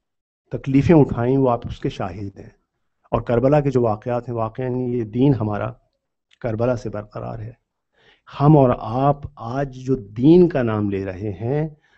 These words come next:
आप यकीन कर लीजिए, मैं इस यकीन पर फाइज हूँ, अगर करबला ना होती, दीन ख़त्म हो चुका होता। लोग दीन को कुछ और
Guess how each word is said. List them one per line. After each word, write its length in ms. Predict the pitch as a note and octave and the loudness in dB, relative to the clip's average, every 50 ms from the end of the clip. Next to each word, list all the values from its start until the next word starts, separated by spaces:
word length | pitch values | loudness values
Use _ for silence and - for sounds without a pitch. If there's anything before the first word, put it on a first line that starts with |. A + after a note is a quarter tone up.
| _ _ | _ _
आप 240 | - B2 B2+ A#2 - A2+ | -6 -4 -4 -6 -6 -6
यकीन 500 | A2 A2 G#2 - - C#3+ D3 D3 D3 C3+ | -4 -4 -4 -2 2 4 8 8 8 8
कर 180 | - A2+ G#2 | 6 2 0
लीजिए, 440 | G2 G2 F#2 F2 E2+ - F2+ G2 G2+ _ _ _ _ _ | -2 -4 -8 -12 -14 -16 -16 -16 -18 _ _ _ _ _
मैं 120 | B2 C3 C#3+ | -4 -2 -2
इस 200 | C#3+ C#3 - - | -4 -4 -6 -4
यकीन 640 | C#3 B2+ A2+ - - - C#3+ C#3+ D3+ D#3 D#3 D3+ C#3+ | -4 -4 -4 -4 -6 -6 -2 2 4 6 6 6 6
पर 200 | C3+ - D3+ D3 | 6 6 4 4
फाइज 440 | - - B2+ A2+ A2 A2 A2 G#2 F2+ G2+ | 4 2 0 2 2 2 0 -2 -4 -8
हूँ, 200 | G2 F#2+ G#2 - _ _ _ _ _ _ _ | -12 -12 -14 -18 _ _ _ _ _ _ _
अगर 260 | C3 A#2+ A#2 C3 C3 | -8 -2 0 0 0
करबला 580 | C3+ C3+ - B2+ B2 A#2+ A#2 A#2+ A#2 A#2+ A#2+ A2+ | 0 -2 -4 -4 -4 -2 -2 -2 -2 -2 0 0
ना 140 | A2+ A2+ A2 | 0 0 0
होती, 480 | G#2+ G#2 G#2 A2 G#2+ G#2+ - C#3+ C#3 | 0 0 0 -2 -2 -2 -4 -4 -4
दीन 480 | C3+ A#2 G#2+ G#2+ A#2+ A#2+ B2+ C3 C3 A#2+ | -4 -6 -8 -6 -4 -2 0 0 -2 -4
ख़त्म 500 | A2+ - _ _ - A#2+ A#2 - D3 C#3 | -6 -10 _ _ -12 -6 0 2 4 4
हो 180 | B2+ A#2 A2+ G#2 | 4 2 -2 -6
चुका 300 | - - - _ - F#2+ | -8 -12 -20 _ -20 -20
होता। 400 | F#2 F#2+ _ _ _ _ _ _ _ _ _ _ _ _ _ _ _ _ _ _ _ - | -20 _ _ _ _ _ _ _ _ _ _ _ _ _ _ _ _ _ _ _ _ -10
लोग 720 | A2+ A2+ B2+ C#3 D3 D#3 D#3+ E3 F3 E3 D#3+ C3+ - G#2 | 2 6 6 8 8 8 6 6 4 2 -2 -4 -4 -4
दीन 440 | B2 A2 G#2+ A#2+ C3+ D3 D3 D3 C#3 | -4 -2 -2 0 2 2 2 2 0
को 240 | D3 - - D#3+ E3 | 0 0 0 0 0
कुछ 240 | D#3+ D#3 - - - - | 0 -6 -10 -10 -12 -4
और 680 | - D3+ D#3 D#3 D#3+ E3 E3+ E3+ D#3+ D3+ C#3+ - - | 2 6 8 8 10 8 8 6 4 0 -6 -12 -16